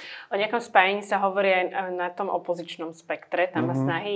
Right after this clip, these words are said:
Speaker 1: Andrej Danko, ktorý rozprával, že jeho sen je dať, e, dokopy, e, trio Pellegrini, Fico, Danko. Ehm, čo by ste na to Dankovi povedali?
Speaker 2: Ja si myslím, že toto asi nebude možné. E,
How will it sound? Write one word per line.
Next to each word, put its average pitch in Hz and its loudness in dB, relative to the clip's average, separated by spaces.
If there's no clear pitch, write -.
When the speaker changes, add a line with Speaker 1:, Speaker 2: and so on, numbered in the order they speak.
Speaker 1:
Andrej 180 0
Danko, 165 -2
ktorý 180 0
rozprával, 175 0
že 180 0
jeho 175 2
sen 185 -4
je 185 0
dať, 185 2
e, 208 2
dokopy, 190 0
e, 185 -12
trio 196 2
Pellegrini, 190 4
Fico, 190 -6
Danko. 185 2
Ehm, 190 6
čo - 0
by - -4
ste - -4
na - -4
to 170 -2
Dankovi 160 -6
povedali? - -6
Speaker 2:
Ja - -4
si 120 0
myslím, 117 2
že 104 2
toto 95 2
asi 90 0
nebude 80 0
možné. 90 2
E, 110 -2